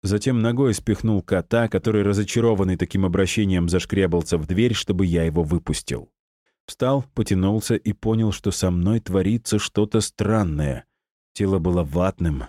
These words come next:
чего не могло быть в принципе. Я носитель, я не болею, но тем не менее лоб явно был горячее сковороды. Выпустил кота и пошел в ванную, где умылся,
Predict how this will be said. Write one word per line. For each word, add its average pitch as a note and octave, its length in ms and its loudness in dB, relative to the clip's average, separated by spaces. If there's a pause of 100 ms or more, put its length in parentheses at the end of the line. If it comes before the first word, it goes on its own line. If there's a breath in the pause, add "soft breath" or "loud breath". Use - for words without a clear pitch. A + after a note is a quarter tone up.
чего E2+ 300 -2
не F2 120 2
могло F2 400 0
быть E2+ 240 -2
в - 80 -20 (120)
принципе. E2+ 720 -2 (1080)
Я F2+ 220 0
носитель, F#2 680 0 (140)
я F#2+ 200 0
не F2 120 2
болею, F2 600 0 (300)
но G2+ 140 -2
тем F#2 240 0
не F#2 80 2
менее G#2 360 2
лоб F#2+ 300 0
явно G2+ 420 0
был G#2 200 0
горячее G2 560 0
сковороды. F2 720 -2 (580)
Выпустил A2 520 0
кота A#2+ 340 0
и A2 40 2
пошел G2+ 380 0
в E2 80 -4
ванную, G#2+ 480 2
где F#2 200 0
умылся, F#2 720 0